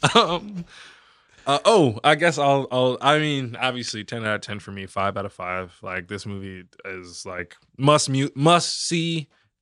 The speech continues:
uh, cinema. This is, it deserves to be in movie, uh, museums.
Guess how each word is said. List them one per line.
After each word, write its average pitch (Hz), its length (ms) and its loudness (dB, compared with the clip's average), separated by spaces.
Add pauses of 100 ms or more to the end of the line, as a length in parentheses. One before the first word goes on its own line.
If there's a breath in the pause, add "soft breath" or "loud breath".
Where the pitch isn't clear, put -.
uh, 120 340 0
cinema. 139 720 0
This 113 180 -8
is, 113 520 -4 (360)
it 113 100 -4
deserves 113 340 2
to 123 80 -10
be 120 100 0
in 110 260 -2
movie, 120 480 2
uh, 101 260 -2
museums. 117 760 -2